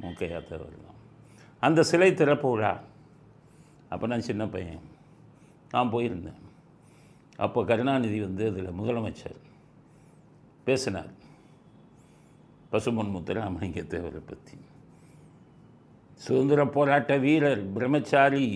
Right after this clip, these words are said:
சித்தரா-, சித்தர் போல் வாழ்ந்தவர், அப்படிப்பட்ட முத்துராமலிங்க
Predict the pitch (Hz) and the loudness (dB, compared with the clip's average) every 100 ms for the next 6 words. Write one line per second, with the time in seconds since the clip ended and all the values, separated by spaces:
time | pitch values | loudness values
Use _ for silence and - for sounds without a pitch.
0 | - - 127 104 131 135 120 151 135 156 | -6 -6 -4 0 2 2 2 0 2 4
1 | 151 147 143 143 165 160 147 131 - - | 6 4 6 4 4 4 2 2 -4 -14
2 | - - - - - 196 190 185 143 160 | -16 -16 -6 -4 4 8 8 8 4 4
3 | 156 185 175 165 156 156 143 | 4 4 6 6 4 4 2